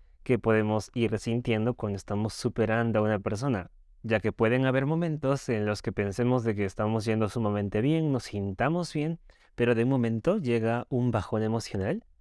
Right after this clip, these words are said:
y pues en este episodio vamos a analizar por qué se da este fenómeno, por qué sucede en nosotros esto, qué podemos hacer al respecto y sobre todo algunas prácticas de amor propio que te van a ayudar muchísimo a salir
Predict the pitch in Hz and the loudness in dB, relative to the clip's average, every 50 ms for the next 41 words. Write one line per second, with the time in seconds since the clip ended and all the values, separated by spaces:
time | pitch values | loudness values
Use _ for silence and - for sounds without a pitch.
0 | _ _ - - 214 196 - - 117 117 123 - - 101 107 110 - 135 123 - | _ _ -4 -2 -2 -2 0 2 2 2 2 0 -2 -2 -2 -2 -2 -4 -2 -2
1 | 127 - - 117 107 104 98 98 101 101 110 - - 113 110 110 107 113 107 - | -4 -2 -2 -2 0 0 0 0 0 -2 -2 -2 -2 -2 -2 0 0 0 -2 -2
2 | - 92 82 78 - - - - _ - - - - - - - 208 101 - - | -2 -2 -2 -4 -6 -16 -20 -20 _ -20 -20 -20 -20 -12 -2 -2 -2 -2 0 0
3 | 117 117 - 143 139 131 117 117 117 - - - 110 101 98 98 - - 95 101 | 0 0 2 0 2 2 2 0 0 -2 -6 -4 -2 -2 -2 -2 -4 -4 -2 0
4 | 110 120 107 101 113 147 143 - - _ _ - - _ - - 98 95 107 107 | 2 2 0 0 -2 -6 -8 -12 -20 _ _ -20 -20 _ -8 -6 -4 -4 -4 -4
5 | - 123 110 - 120 110 110 110 104 101 101 98 - 98 - 104 98 - 113 107 | -4 -6 -6 -2 -2 -2 0 0 -2 -2 -4 -4 -6 -4 -4 -4 -2 -2 -2 -4
6 | - - - 107 143 190 - - - - - - - - - - - 127 - - | -4 -6 -6 -6 -6 -6 -10 -16 -20 -20 -20 -20 -20 -20 -8 -2 -2 -2 2 2
7 | 120 113 117 117 117 120 117 117 107 98 107 104 101 107 - - - 110 113 113 | 2 2 2 2 2 2 2 0 -2 -2 0 -2 -2 -2 -4 -4 -2 0 0 0
8 | 120 139 143 - - - 143 - - - 135 147 - _ - _ _ - 135 120 | 0 -2 -2 -2 -4 -6 -6 -6 -4 -4 -4 -4 -4 _ -20 _ _ -6 -6 -4
9 | - 139 131 120 117 107 - 107 101 95 107 120 120 107 98 104 104 110 101 - | 0 0 0 2 0 0 0 0 0 0 0 0 0 0 0 0 -2 -2 -4 -2
10 | - 113 98 - 110 98 - 104 98 101 95 98 101 98 - 170 147 151 156 147 | -4 -4 -2 -2 -6 -4 -4 -2 -2 -2 -2 -2 -2 0 0 0 2 2 2 0
11 | - - - 110 104 104 107 104 95 98 95 - - - - - 120 120 123 135 | 0 -2 -2 -2 -2 -2 -2 -2 -4 -4 -2 -4 -4 -4 -4 -4 0 0 2 2
12 | 139 - - 170 - - 113 117 123 135 - - - 117 - - - 101 98 98 | 0 0 -2 -2 -2 0 -2 -2 -2 -4 -6 -6 -6 -6 -4 -4 -4 -4 -2 -2
13 | 110 95 - | -2 -4 -6